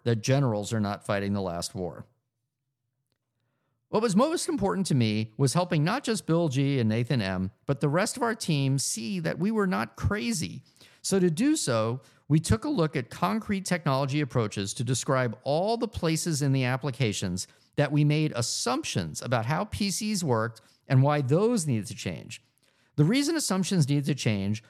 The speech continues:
was because Moore's law was firing on all cylinders across C P U, ram, disk space, along with Metcalfe's law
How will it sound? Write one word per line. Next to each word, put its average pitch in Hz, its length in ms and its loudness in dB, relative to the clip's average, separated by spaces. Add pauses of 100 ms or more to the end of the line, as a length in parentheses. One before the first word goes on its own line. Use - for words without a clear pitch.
(100)
was 143 120 2
because 156 380 0
Moore's 170 540 2
law 175 340 0
was 113 160 0
firing 139 460 0
on 127 60 2
all 160 400 0
cylinders 120 540 0
across 95 360 -4
C 117 180 -4
P 117 140 -4
U, 226 400 0 (120)
ram, 156 560 2 (340)
disk 165 260 0
space, 160 480 -2 (220)
along 165 320 4
with 131 180 0
Metcalfe's 160 640 0
law 101 360 -2